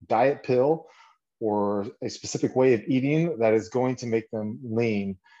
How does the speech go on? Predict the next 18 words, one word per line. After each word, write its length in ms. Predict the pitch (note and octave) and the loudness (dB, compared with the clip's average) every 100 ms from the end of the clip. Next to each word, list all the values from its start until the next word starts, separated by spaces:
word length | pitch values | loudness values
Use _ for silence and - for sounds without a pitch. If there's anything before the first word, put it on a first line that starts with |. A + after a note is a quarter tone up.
| _ _ | _ _
um, 400 | A2 F#2+ F#2 G2+ | -4 -4 -6 -8
no 240 | C3+ B2 A#2+ | -4 0 2
matter 240 | A2 G2+ | 4 2
what, 200 | F#2+ G2+ | 2 -2
like, 120 | F#2 F2+ | -4 -2
lose 280 | A#2+ A2+ - _ _ _ - | -2 -2 -6 _ _ _ -10
weight. 500 | D#3 B2 G2 - - _ _ - _ - | -4 -2 -4 -10 -20 _ _ -20 _ -8
Um, 380 | G2+ F#2 F2+ F2 _ _ _ - - - _ - | -6 -6 -8 -14 _ _ _ -20 -20 -20 _ 0
and, 160 | E3+ | 2
and 100 | F#3 | 4
that 120 | F3 F3+ | 4 6
may 120 | F#3 | 4
be 300 | G3 F#3+ E3+ | 4 2 0
true 840 | - - - D#3 D3+ D#3 D#3+ F3 | -8 -12 2 6 8 8 8 6
to 200 | E3 D3+ | 4 0
a 40 | A#2+ | 2
certain 240 | D3 C#3+ | 0 -4
extent, 340 | A#2+ - C#3+ | -6 -6 -6